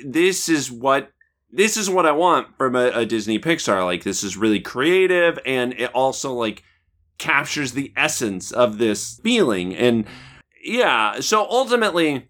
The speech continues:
I think this is well within the Pixar, Disney Pixar canon. I wouldn't, I would, you know, say this is probably mid-tier, but it's,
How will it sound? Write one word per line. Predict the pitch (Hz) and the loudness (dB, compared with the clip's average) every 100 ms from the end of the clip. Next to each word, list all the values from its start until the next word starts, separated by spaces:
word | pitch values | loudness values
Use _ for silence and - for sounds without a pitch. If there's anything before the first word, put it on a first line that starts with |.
| _ _ _ - | _ _ _ -2
I | 147 165 | 0 2
think | 165 147 | 0 0
this | 147 135 | -4 -2
is | 143 127 117 - - _ - _ _ _ _ | 0 0 -2 -8 -14 _ -20 _ _ _ _
well | - 185 214 214 | -2 2 4 4
within | 196 170 175 165 | 2 2 2 2
the | 156 | 0
Pixar, | 156 143 - 147 120 | -2 -2 -2 -4 -2
Disney | 139 123 131 | -4 -2 -2
Pixar | 123 120 123 107 | -2 0 0 0
canon. | 98 98 98 98 98 | -2 -4 -4 -6 -4
I | 107 131 | 0 0
wouldn't, | 143 156 156 160 - _ _ _ _ - | 2 0 0 -2 -6 _ _ _ _ -2
I | 117 | 0
would, | 143 151 - - | 0 -2 -4 0
you | 165 | 2
know, | 135 127 - | 2 0 -4
say | - 143 | -4 -2
this | 143 139 | 0 -4
is | 117 | -4
probably | - 135 131 127 127 120 | 2 2 2 2 0 -2
mid-tier, | - 147 147 160 151 180 180 190 180 170 _ _ _ - | -6 -2 4 2 2 0 2 2 0 -6 _ _ _ -2
but | 139 139 - - | 2 2 -2 -6
it's, | 139 - | -6 -6